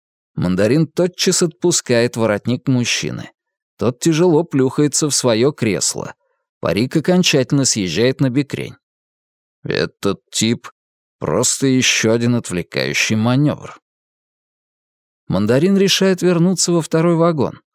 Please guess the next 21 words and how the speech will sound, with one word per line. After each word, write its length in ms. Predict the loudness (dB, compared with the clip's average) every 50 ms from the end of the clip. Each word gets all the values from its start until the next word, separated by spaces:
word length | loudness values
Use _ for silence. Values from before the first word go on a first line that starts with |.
| _ _ -20 -20 -20 -10 _
На 120 | -2 -2
середине 480 | 0 0 0 0 2 2 2 2 2 2
первого 340 | 2 2 2 4 4 4 4
вагона 460 | 4 2 2 2 2 2 4 2 2
он 80 | 2 2
останавливается 880 | 0 0 0 0 2 2 2 2 2 2 2 2 2 0 0 0 0
возле 260 | 0 0 0 0 -2
мужчины 500 | 0 0 0 0 0 0 0 0 0 0
средних 520 | 0 -2 0 0 -2 -2 -2 -6 -6 -6 -2
лет, 260 | 0 0 0 0 0
сидящего 520 | -2 -4 0 0 0 0 0 0 0 0
со 140 | 0 0 0
своей 280 | 0 2 2 2 2 2
любовницей, 800 | 2 2 2 2 2 2 2 2 2 0 0 0 0 0 0 -2 _ -18 -20 -20 -20 _ _
и 200 | -2 0 2 4
непринужденно 800 | 4 2 2 2 2 2 2 2 2 0 0 0 2 2 0 0
хлопает 560 | -2 -2 0 0 0 0 0 -2 -2 0 0
его 180 | 0 0 2
ладонью 460 | 2 2 0 0 0 0 2 0 0 -2
по 120 | -4 -6
плечу. 520 | -4 -2 -2 -2 -2 -4 -6 -6 -8 -12